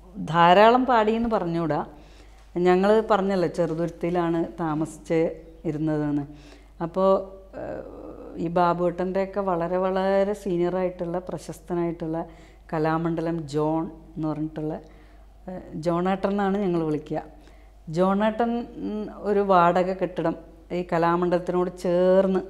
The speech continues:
സ്ഥാപിച്ചിട്ടുണ്ട്. അപ്പോൾ അവിടെയാണ് ഞങ്ങൾ വാടകയ്ക്ക് താമസിച്ചിരുന്നത്. അവിടെ ഞാൻ അത്യാവശ്യം ഏഹ്,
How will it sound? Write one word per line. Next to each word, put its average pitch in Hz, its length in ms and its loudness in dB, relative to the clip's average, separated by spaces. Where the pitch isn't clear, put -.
സ്ഥാപിച്ചിട്ടുണ്ട്. 156 680 -6
അപ്പോൾ 208 120 0
അവിടെയാണ് 214 440 4
ഞങ്ങൾ 170 320 2
വാടകയ്ക്ക് 156 580 0
താമസിച്ചിരുന്നത്. 151 760 -2
അവിടെ 254 360 2
ഞാൻ 240 200 0
അത്യാവശ്യം 208 760 -4
ഏഹ്, 156 260 -12